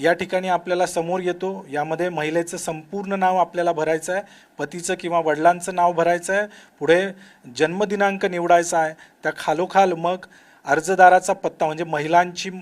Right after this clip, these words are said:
अ, पत्ता आणि इतर जी माहिती आहे, मग त्यामध्ये जन्माचं ठिकाण असेल, गाव, शहर,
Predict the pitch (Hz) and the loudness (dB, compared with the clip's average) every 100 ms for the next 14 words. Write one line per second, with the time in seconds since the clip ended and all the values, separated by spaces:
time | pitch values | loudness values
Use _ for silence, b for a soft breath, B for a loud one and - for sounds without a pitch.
0 | - 151 139 135 - B B - 147 - | -12 -2 0 0 -2 B B -12 -12 0
1 | 196 190 175 165 202 196 196 170 160 180 | 2 2 -2 -4 -2 -2 0 0 0 2
2 | 151 156 160 165 160 160 185 B B B | 2 0 -6 -6 -4 -4 -8 B B B
3 | B 143 151 170 170 175 165 170 170 165 | B -2 2 2 2 -2 -6 -2 0 0
4 | 139 165 160 165 170 127 147 151 160 156 | 0 -2 -2 -4 -14 -4 4 6 6 4
5 | 170 143 160 | -4 -2 -2